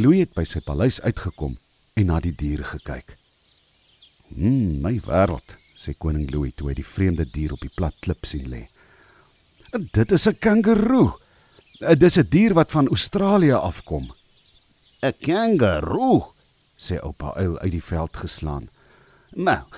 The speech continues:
Speaker 2: hoe sal hy hier in ons bos beland? Australië is dan ver oor die see."
Speaker 1: "Maar dit is so," sê Koning Louis. "Maar Kali Kraai was gister by my. Hy vertel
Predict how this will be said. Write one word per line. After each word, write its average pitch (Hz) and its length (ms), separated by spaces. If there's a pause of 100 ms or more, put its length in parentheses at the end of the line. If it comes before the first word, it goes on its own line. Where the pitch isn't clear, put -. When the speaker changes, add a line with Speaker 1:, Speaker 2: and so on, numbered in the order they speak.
(120)
Speaker 2:
hoe 196 260
sal 104 340
hy 95 80
hier 139 400
in 110 260
ons 202 340
bos 185 360
beland? 165 400
Australië 160 720
is 120 160
dan 98 260
ver 185 380
oor 147 240
die 87 160
see." 165 540 (720)
Speaker 1:
"Maar 180 260
dit 104 180
is 160 240
so," 127 240 (200)
sê - 260
Koning 73 320
Louis. - 200 (640)
"Maar - 160
Kali 208 240
Kraai 147 400
was 80 200
gister 101 280
by 78 160
my. 65 200 (560)
Hy 180 180
vertel 117 420